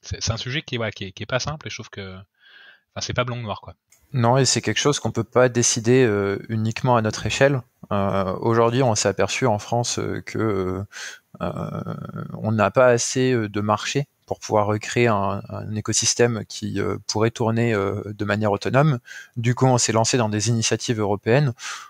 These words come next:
Speaker 2: On peut mentionner Gaia X, on peut mentionner Horizon deux mille vingt, euh, enfin, il y a plein de noms de programmes, euh, au niveau de l'Europe, de ce côté-là.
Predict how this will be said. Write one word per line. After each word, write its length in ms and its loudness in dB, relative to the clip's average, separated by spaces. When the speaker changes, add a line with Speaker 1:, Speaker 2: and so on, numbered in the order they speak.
Speaker 2:
On 140 -8
peut 140 -6
mentionner 400 -4
Gaia 240 2
X, 340 0
on 80 -6
peut 140 -6
mentionner 440 -2
Horizon 360 -2
deux 80 -2
mille 180 -2
vingt, 480 2
euh, 140 -6
enfin, 140 -6
il 60 -12
y 40 -4
a 40 -4
plein 180 0
de 100 0
noms 200 0
de 100 -2
programmes, 480 0
euh, 240 -4
au 100 -2
niveau 240 0
de 60 -2
l'Europe, 340 2
de 100 -6
ce 80 -4
côté-là. 380 2